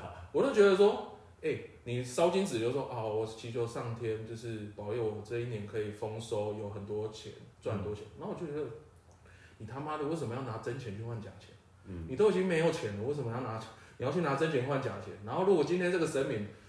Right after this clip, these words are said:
Speaker 2: 连神明都需要钱的话，我就觉得说，那这个神明也当得太痛苦了，我不要当神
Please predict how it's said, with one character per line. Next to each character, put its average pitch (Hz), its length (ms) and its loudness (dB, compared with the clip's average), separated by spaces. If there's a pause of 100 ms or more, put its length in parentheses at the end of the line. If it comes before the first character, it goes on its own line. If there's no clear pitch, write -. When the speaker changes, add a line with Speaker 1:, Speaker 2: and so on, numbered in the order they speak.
(420)
Speaker 2:
连 185 160 6
神 196 220 8
明 180 180 8
都 196 140 8
需 196 120 4
要 202 120 8
钱 131 200 4
的 139 100 6
话， 165 260 8
我 120 120 6
就 196 100 8
觉 170 140 6
得 165 120 10
说， 175 460 6
那 190 80 2
这 180 100 2
个 170 60 0
神 147 180 2
明 139 80 0
也 117 100 2
当 143 240 -2
得 127 80 0
太 127 140 0
痛 120 180 -4
苦 104 100 -6
了， 98 60 -10
我 113 140 -4
不 147 80 -2
要 139 100 2
当 135 140 -6
神 110 100 -6